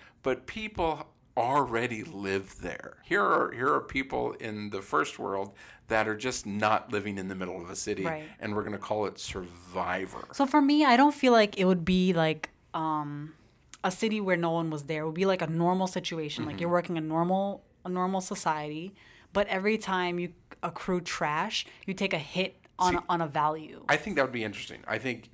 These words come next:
Speaker 1: basically, so we take ten New Yorkers
Speaker 2: Mm-hmm.
Speaker 1: and we track them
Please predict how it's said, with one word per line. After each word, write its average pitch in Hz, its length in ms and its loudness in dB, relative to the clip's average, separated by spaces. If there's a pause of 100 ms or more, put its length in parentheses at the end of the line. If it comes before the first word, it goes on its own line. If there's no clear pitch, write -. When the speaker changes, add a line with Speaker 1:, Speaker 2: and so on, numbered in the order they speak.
Speaker 1:
basically, 107 540 -2
so 98 180 -6
we 101 180 -6
take 113 400 -6
ten 139 240 -2
New 165 100 -2
Yorkers 98 640 -2
Speaker 2:
Mm-hmm. 180 480 -4 (120)
Speaker 1:
and 107 140 -4
we 101 120 -4
track 104 500 -4
them 87 360 -10